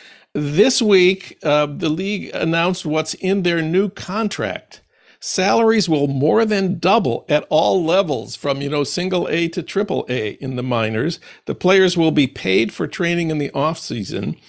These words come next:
A couple of years ago, a union of minor league baseball players seemed impossible. Uh, but now this agreement was ratified by ninety-nine percent of the players. It's a five-year deal. Uh, they're also gonna get upgrades in housing, transportation,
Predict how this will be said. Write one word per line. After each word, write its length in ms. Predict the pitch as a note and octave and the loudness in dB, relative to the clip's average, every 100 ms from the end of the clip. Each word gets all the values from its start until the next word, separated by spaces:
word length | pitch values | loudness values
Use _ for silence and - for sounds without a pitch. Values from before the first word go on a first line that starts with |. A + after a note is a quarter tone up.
| - | -20
A 140 | - - | -18 -2
couple 240 | C#4 C#4 | 0 2
of 120 | G3+ | 2
years 240 | G3 C4 G#3+ | 4 4 4
ago, 260 | D#3 D3+ | 4 6
a 40 | D#3 | 6
union 360 | D#3+ G#3+ F#3+ | 4 2 2
of 100 | D#3 | 2
minor 300 | D3 F3+ F#3+ | 0 0 0
league 180 | E3 D#3+ | 0 0
baseball 400 | D#3+ F#3 E3 C#3+ | 0 -2 0 -2
players 400 | C#3 C#3+ C#3+ D3+ | -2 -4 -4 -4
seemed 560 | F#3 F3+ D#3+ - - - _ - | -4 -6 -6 -12 -20 -20 _ 0
impossible. 1000 | F#3+ G3+ F3+ F#3 C4 - - G#2 D#3 - - - - - - | 2 2 0 2 2 2 0 0 -2 -4 -20 -20 -20 -20 -4
Uh, 240 | D3+ F3 | 2 2
but 240 | E3+ F#3 E3 | 4 0 2
now 220 | A3+ C#4 | 0 2
this 220 | B3+ D#3 | 0 0
agreement 600 | G3 D#3+ F#3+ B3+ D#3+ D#3+ | -2 0 2 2 0 0
was 160 | D#3+ E3 | -4 -2
ratified 520 | E3 G#3 - E3+ E3+ | -2 -2 0 -2 0
by 160 | E3 | -2
ninety-nine 880 | E3 D#3 E3+ G#3+ A#3+ G#3 F#3 E3+ G3+ | -2 -4 -6 -4 -4 -2 -2 -4 -6
percent 440 | F#3+ E3+ - F3+ F3+ | -4 -6 -4 -4 -4
of 80 | |
the 80 | D3 | -4
players. 500 | - F#3+ G3 G#3 G3+ | -6 -2 0 0 -2
It's 160 | C#3+ - | -4 -8
a 60 | |
five-year 720 | B2 - F3 G#3 G3+ F#3+ F#3 D3+ | -10 -2 0 2 0 2 2 0
deal. 600 | C#3+ F#3+ G#3 G3+ G3+ _ - - _ | -2 0 0 0 -2 _ -20 -20 _
Uh, 100 | - | -4
they're 160 | C#3+ D3+ | 0 0
also 380 | D3 E3 F#3+ F3+ | 2 0 0 -2
gonna 240 | E3+ E3 | -2 -4
get 260 | D3 C#3+ - | -4 -6 0
upgrades 560 | E3 F3+ F3 E3+ D#3 | -2 0 -4 -2 -2
in 160 | C3 G#2+ | -2 -6
housing, 640 | - - - B3 G3+ G3 | -8 -4 0 0 0 -2
transportation, 1080 | F3 - F#3 F#3+ - E3 - F3+ F#3 F3+ D#3+ | -2 -4 -2 -2 -4 -6 -2 -2 0 -2 -4